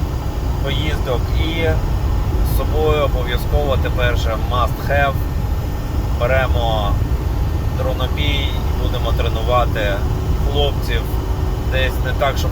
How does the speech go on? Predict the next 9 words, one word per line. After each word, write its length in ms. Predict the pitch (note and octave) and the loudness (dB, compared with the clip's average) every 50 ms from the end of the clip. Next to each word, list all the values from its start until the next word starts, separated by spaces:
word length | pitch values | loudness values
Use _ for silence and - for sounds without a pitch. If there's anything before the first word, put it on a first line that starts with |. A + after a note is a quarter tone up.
| - | 0
далеко 440 | B2 A#2+ A#2+ B2+ B2+ B2 - - - - | 2 2 2 2 2 2 2 0 0 0
від 340 | - - - - - - - - | 0 0 0 0 0 -2 -2 -2
лінії 260 | - - - - G#2+ G#2+ G#2+ G#2 G2 G2 - - - - - - - - - - | 0 0 0 0 0 0 0 0 0 0 -2 -2 -2 -2 -2 -2 -2 0 0 0
бойового 400 | A#2+ A#2+ A#2 A#2 A2+ A2+ A2+ - | 2 2 2 2 2 0 0 0
зіткнення. 680 | - - - - - - - - - - - - - - - - - - - - - - - - - - - - - - - - - - - - - - | 0 -2 -2 -2 -2 -2 0 -2 0 0 0 0 0 0 -2 0 0 -2 0 0 0 0 0 0 -2 -2 -2 -2 -2 -2 -2 -2 -2 0 0 2 2 2
Тому 600 | C3 C3+ C3+ D3 D3 D3 C#3 C3+ C3 D3 C#3+ C#3 - - - - - - - | 2 0 2 2 2 2 2 2 2 2 2 0 0 -2 -2 -2 -2 -2 0
дякую 340 | C3+ C#3 C#3 - - - C3 | 2 2 2 2 2 2 2
всім 200 | - - C#3 C3 | 2 0 2 2
причетним, 720 | B2+ D#3 D#3+ - - D3+ D3+ D3 C#3+ C#3 - C#3 C#3 C#3 | 2 2 2 2 2 2 2 2 2 0 0 2 2 2